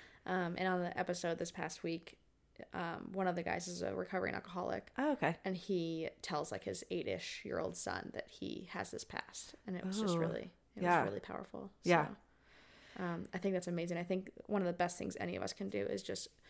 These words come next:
Speaker 1: encourage open dialogue with our kids and,
Speaker 2: Yeah.
Speaker 1: and let them know that the, the consequence for lying is much greater than the consequence of whatever you did that you need to, fa-, like,
Speaker 2: Yeah.
Speaker 1: confess o-, over.
Speaker 2: Yeah.
Speaker 1: Um, so,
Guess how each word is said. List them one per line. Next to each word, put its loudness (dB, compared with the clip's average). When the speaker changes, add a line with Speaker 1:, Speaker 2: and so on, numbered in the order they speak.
Speaker 1:
encourage 0
open -2
dialogue 0
with 0
our 0
kids 4
and, 6
Speaker 2:
Yeah. 8
Speaker 1:
and 2
let 4
them 2
know 6
that 4
the, 2
the 4
consequence 2
for 2
lying 2
is 0
much 4
greater 2
than 0
the -2
consequence -4
of -2
whatever 0
you -2
did 0
that -2
you -2
need -2
to, -4
fa-, -6
like, 4
Speaker 2:
Yeah. 6
Speaker 1:
confess -2
o-, -6
over. -2
Speaker 2:
Yeah. 2
Speaker 1:
Um, -6
so, -4